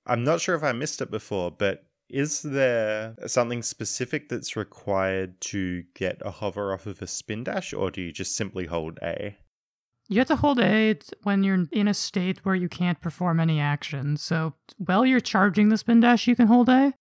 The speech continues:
Speaker 2: If you've already released the spin dash, you'll probably have to pause. Or in very select situations, there's a function in this game where if you're too close to ground, it won't let you homing attack.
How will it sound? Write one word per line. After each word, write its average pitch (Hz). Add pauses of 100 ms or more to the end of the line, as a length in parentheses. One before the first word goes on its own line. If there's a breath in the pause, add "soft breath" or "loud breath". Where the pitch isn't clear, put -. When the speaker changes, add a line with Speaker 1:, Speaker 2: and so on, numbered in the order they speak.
(280)
Speaker 2:
If 214
you've 220
already 247
released 185
the 220
spin 226
dash, 226
you'll 196
probably 196
have 185
to 180
pause. 175 (500 soft breath)
Or 220 (240)
in 202
very 202
select 196
situations, 175
there's 185 (220)
a 214
function 214
in 190
this 185
game 175
where 170
if 170
you're 180
too 208
close 202
to 208
ground, 165
it 165
won't 170
let 165
you 165
homing 170
attack. 220